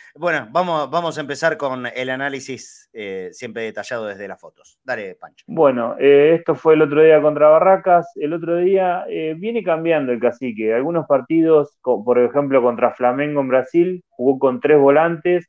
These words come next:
Speaker 2: y tres puntas. Eh, en otros jugaron Bow y Prato los dos, eh, con Fernández o Orellano por la derecha y con Hanson por la izquierda. Eh, contra Barracas volvió a probar con Bow y Prato. A mí no me,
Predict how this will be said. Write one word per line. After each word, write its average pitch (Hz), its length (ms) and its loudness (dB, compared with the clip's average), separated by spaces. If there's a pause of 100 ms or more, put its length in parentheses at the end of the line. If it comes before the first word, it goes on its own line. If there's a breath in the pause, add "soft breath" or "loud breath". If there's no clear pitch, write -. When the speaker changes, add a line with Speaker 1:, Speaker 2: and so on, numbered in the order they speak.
Speaker 2:
y 113 140 -10
tres 139 200 0
puntas. 165 480 0 (680)
Eh, 117 580 6
en 139 180 0
otros 160 300 2
jugaron 139 480 4
Bow 147 260 4
y 139 140 -2
Prato 131 320 0
los 127 180 -2
dos, 170 380 -2 (120)
eh, 113 540 -4
con 104 760 -10 (100)
Fernández 120 640 -2
o 107 80 -2
Orellano 113 440 -2
por 110 120 -2
la 110 80 0
derecha 139 420 2
y 117 80 -6
con 110 240 -6
Hanson 123 380 -4
por 120 100 -4
la 127 80 -4
izquierda. 180 500 -2 (500)
Eh, 120 420 0
contra 131 320 2
Barracas 151 500 4
volvió 135 460 2
a 123 60 -2
probar 123 340 0
con 120 200 -4
Bow 127 200 0
y 123 120 -4
Prato. 151 380 0
A 143 60 2
mí 165 420 -8
no 156 160 -8
me, 147 260 -8